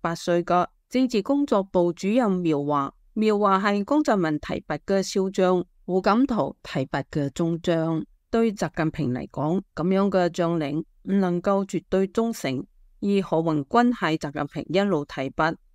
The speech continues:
蔡慎坤認為，何宏軍將掌握軍隊政工組織人事大權。何宏軍獲晉升，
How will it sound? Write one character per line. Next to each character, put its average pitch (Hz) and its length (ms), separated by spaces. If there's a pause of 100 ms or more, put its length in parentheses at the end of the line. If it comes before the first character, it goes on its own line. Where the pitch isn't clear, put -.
蔡 240 200
慎 190 240
坤 269 240
認 175 260
為， 143 400
何 165 240
宏 151 220
軍 202 400
將 240 320
掌 170 260
握 202 220 (120)
軍 277 280
隊 196 240
政 196 180
工 220 220
組 160 220
織 196 280
人 147 260
事 160 240
大 147 300
權。 135 320 (220)
何 156 160
宏 139 200
軍 208 280
獲 175 180 (100)
晉 165 240
升， 185 380